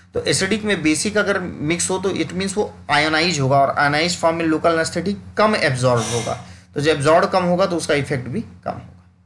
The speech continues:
ब्लड फ्लो the inflamed area are increase, अगर ब्लड फ्लो भी इन्फ्लेम्ड एरिया में बढ़ जाता है जिससे लोकल एनेस्थेटिक को उस जगह से जल्दी से हटा लिया जाता है ब्लड फ्लो की वजह से, उसकी कंसंट्रेशन वहाँ पे कम हो जाती है तुरंत।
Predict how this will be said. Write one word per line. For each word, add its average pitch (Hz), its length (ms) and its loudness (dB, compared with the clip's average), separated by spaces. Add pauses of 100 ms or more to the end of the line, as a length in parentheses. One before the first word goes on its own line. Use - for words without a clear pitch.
(480)
ब्लड 185 340 4
फ्लो 202 200 2
the 202 220 2
inflamed 175 600 -2
area 165 340 4
are 165 80 -4
increase, 120 300 -6
अगर 147 220 0
ब्लड 160 280 2
फ्लो 190 220 0
भी 196 120 0
इन्फ्लेम्ड 185 520 -2
एरिया 185 260 2
में 185 140 -2
बढ़ 170 140 4
जाता 180 240 2
है 190 60 0
जिससे 170 240 -4
लोकल 160 300 2
एनेस्थेटिक 151 460 -2
को - 100 -4
उस 147 160 -4
जगह 139 240 0
से 180 120 -2
जल्दी 139 300 0
से 208 260 0 (400)
हटा 165 280 6
लिया 147 260 2
जाता 110 280 0
है 127 120 0
ब्लड 120 220 0
फ्लो 123 200 -2
की 247 200 -4 (340)
वजह 123 260 2
से, - 160 -6 (580)
उसकी 147 220 0
कंसंट्रेशन 147 520 0
वहाँ 135 240 2
पे 302 180 0 (320)
कम 147 120 0
हो 127 120 0
जाती 117 280 -6
है - 100 -12
तुरंत। - 280 -18